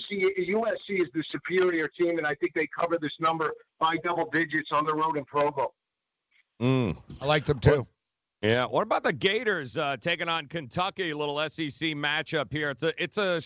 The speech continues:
Speaker 2: another short number. Gators favored by eight. These, uh, both these teams can put up some points, but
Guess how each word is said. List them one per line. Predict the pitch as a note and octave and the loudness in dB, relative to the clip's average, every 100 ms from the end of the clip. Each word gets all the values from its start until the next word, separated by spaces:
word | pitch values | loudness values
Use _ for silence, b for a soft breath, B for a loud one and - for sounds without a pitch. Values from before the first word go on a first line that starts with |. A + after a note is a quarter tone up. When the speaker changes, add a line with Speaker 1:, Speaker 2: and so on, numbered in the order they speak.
| - | -6
Speaker 2:
another | E3+ A3 C#4+ | -4 -2 -2
short | - G3+ A#3 G#3 | -4 0 0 0
number. | F#3 G#3 G3+ B2 | 0 0 -2 -2
Gators | D#3 F#3 G3 F3 | -2 -2 -2 -4
favored | - F#3+ F#3 D#3 | -2 -2 -2 0
by | C#3 D3 D#3 C3+ - | 0 0 -2 -6 -2
eight. | D3 F3+ F3+ - | -2 0 -4 -4
These, | D#3 D3 A#2 | -2 -2 -2
uh, | D3+ C3+ | -2 0
both | D#3+ E3 | -2 -2
these | E3+ C#3+ | -2 -4
teams | - E3 C3+ | -4 -4 -2
can | D3+ | -2
put | D#3 D#3+ | 0 0
up | D3 | 0
some | C#3+ A2+ | -4 -2
points, | D3+ F3 D#3 - | 0 0 0 -2
but | C#3 C3 | 0 0